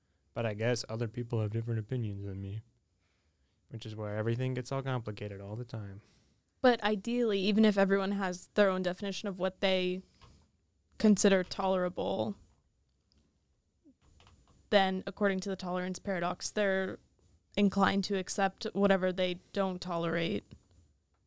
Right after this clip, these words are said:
Speaker 2: and that would overlap with what other people tolerate. So it,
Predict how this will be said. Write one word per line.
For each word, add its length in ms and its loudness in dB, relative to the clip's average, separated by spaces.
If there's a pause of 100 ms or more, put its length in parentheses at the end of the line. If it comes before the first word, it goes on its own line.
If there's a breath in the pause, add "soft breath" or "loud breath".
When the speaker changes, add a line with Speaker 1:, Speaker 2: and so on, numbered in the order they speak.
(340)
Speaker 2:
and 160 6
that 200 6
would 100 -2
overlap 440 -2
with 140 -4
what 80 -4
other 180 0
people 220 -8
tolerate. 520 2
So 220 6
it, 180 4